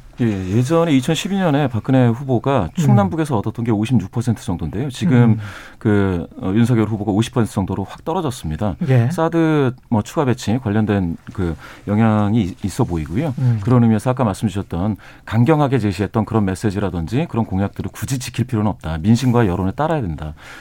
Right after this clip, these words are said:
Speaker 2: 예.
Speaker 1: 이런 말씀 한번 드려보고 싶습니다.
Speaker 2: 예. 구구사사님, "이번 선거는 국민이 거대 양당에게 무거운 숙제를 주었다고 생각합니다.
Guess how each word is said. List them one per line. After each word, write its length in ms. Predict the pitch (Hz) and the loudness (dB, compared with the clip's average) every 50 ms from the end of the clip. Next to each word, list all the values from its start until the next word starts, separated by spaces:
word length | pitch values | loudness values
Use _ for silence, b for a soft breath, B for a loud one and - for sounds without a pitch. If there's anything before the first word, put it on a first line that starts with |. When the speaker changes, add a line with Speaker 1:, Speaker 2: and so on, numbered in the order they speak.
| B | B
Speaker 2:
예. 80 | 143 127 | 2 4
Speaker 1:
이런 160 | 113 113 113 | 4 4 4
말씀 200 | 101 90 - - | 2 2 0 -2
한번 160 | 92 85 87 | -2 -2 -2
드려보고 360 | 76 - - 80 73 69 65 67 | -4 -6 -6 -8 -8 -8 -12 -16
싶습니다. 460 | - - - - 73 - - - - 147 | -20 -20 -18 -18 -18 -16 -16 -12 -4 0
Speaker 2:
예. 320 | 135 131 117 104 98 101 - B B B B B B B | 2 4 4 2 0 -4 -10 B B B B B B B
구구사사님, 1200 | - 180 185 208 214 185 175 190 170 - 180 175 170 165 156 143 147 151 160 147 127 123 147 196 | 0 2 4 6 6 6 6 4 4 4 4 4 4 4 2 2 2 2 2 4 4 4 4 4
"이번 260 | 185 170 165 185 185 | 2 4 4 4 4
선거는 360 | 175 185 185 175 180 196 208 | 4 4 4 4 4 4 4
국민이 340 | 175 175 175 180 185 190 180 | 4 4 6 6 6 6 4
거대 300 | - - 165 170 175 165 | 4 4 4 4 4 4
양당에게 480 | 151 139 151 151 160 151 147 143 151 190 | 4 4 2 2 2 2 0 0 0 0
무거운 280 | 196 156 156 185 202 | 2 2 4 4 2
숙제를 380 | 185 - - - - 202 214 226 | 2 0 -2 0 2 2 2 2
주었다고 480 | - - 160 160 160 - 165 156 156 202 | 2 2 2 2 2 2 0 0 2 2
생각합니다. 560 | - 214 190 170 151 139 127 123 123 117 | 2 2 2 4 4 4 4 6 4 4